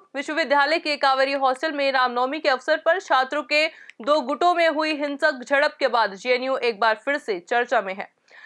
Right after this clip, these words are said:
लेकिन इस बार चर्चा की वजह उसके मुख्य द्वार और आसपास के इलाकों में लगे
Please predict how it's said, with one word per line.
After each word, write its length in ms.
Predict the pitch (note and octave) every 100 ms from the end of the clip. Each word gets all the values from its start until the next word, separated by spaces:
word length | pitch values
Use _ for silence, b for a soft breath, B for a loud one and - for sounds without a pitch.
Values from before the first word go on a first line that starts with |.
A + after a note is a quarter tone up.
| B C4+
लेकिन 260 | D4+ F4+
इस 100 | F#4
बार 240 | D4+ F#4 G4
चर्चा 340 | E4 D#4 F#4
की 120 | E4
वजह 280 | E4 D4+ D#4+
उसके 300 | C4+ C#4 D4
मुख्य 340 | A#3+ C#4+ - C#4+
द्वार 340 | A#3 A#3 C4+ A#3+
और 120 | A3+
आसपास 440 | A3+ A3+ C4+ C4+ C4+
के 80 |
इलाकों 360 | A#3+ A#3 A#3+ C#4+
में 140 | C#4+
लगे 300 | C#4 B3+ C#4+